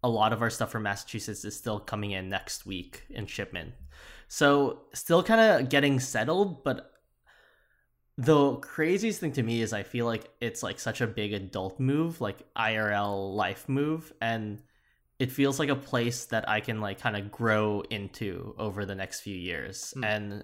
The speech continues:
Speaker 1: we're right now renting from, uh, some family friends of Pilar's who are in Wyoming, um, 'cause they have a house there. Um, and they don't know when they're coming back, obviously, because of the pandemic.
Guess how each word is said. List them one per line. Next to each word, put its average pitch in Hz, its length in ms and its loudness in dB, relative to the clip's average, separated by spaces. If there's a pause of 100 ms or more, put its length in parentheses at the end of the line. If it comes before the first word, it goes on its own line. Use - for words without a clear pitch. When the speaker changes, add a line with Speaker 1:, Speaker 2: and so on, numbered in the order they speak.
Speaker 1:
we're 131 140 2
right 131 180 6
now 131 160 6
renting 113 400 0
from, 104 440 -4 (600)
uh, 98 500 2 (160)
some 117 220 0
family 107 440 0
friends 101 380 -4
of 107 140 -6
Pilar's 98 600 -2
who 101 340 -4
are 95 320 -2
in 107 220 -4
Wyoming, 101 640 -2 (120)
um, 95 360 0
'cause - 140 -12
they 101 80 -4
have 101 140 -6
a 98 40 -10
house 98 300 0
there. 95 380 -6 (500)
Um, 92 480 0 (420)
and 117 140 2
they 143 100 10
don't 175 140 10
know 175 120 8
when 160 120 8
they're 139 120 6
coming 113 240 0
back, 110 240 6
obviously, 98 380 -4
because 95 260 -8
of 95 80 -8
the 95 80 -8
pandemic. 95 720 -6